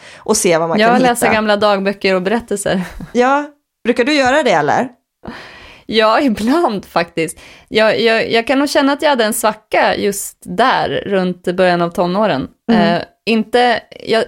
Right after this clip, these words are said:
Speaker 2: jag skrev väldigt mycket i skolan och skrev ju, ja, mycket berättelser som fick väldigt bra betyg.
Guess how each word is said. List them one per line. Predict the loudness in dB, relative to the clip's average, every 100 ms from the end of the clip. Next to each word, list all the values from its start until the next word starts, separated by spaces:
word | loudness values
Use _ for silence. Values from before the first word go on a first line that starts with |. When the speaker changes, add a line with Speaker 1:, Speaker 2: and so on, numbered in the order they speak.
| -2
Speaker 2:
jag | -4
skrev | -2 0 2
väldigt | 2 0
mycket | -4 -6
i | -6
skolan | -2 0 0 -2 -4 -12
och | -4 0 2 0 -2 -10 -20 -20 _
skrev | -4 2 2 2
ju, | 2 2 2 2 0 -2 -4
ja, | -2 -2 -2
mycket | -4 -4 -4 -2 -2 -2
berättelser | -4 -4 -4 -8 -6 -6
som | -6 -6 -6
fick | -8 -6
väldigt | -4 -2 -4
bra | -2 -2
betyg. | -2 -4 -2 -2 -4 -10